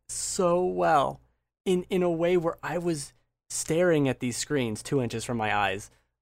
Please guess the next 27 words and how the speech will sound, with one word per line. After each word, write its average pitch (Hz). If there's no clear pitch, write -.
playing 117
this 110
V 117
R 110
game, 101
stunned, -
like, 131
mouth 156
agape. 147
"I -
can't -
believe 131
it. -
I -
can't 175
believe 190
it." 131
If -
you 269
haven't 247
had 170
the 156
ending 147
of 156
this 156
spoil, 127
like, 120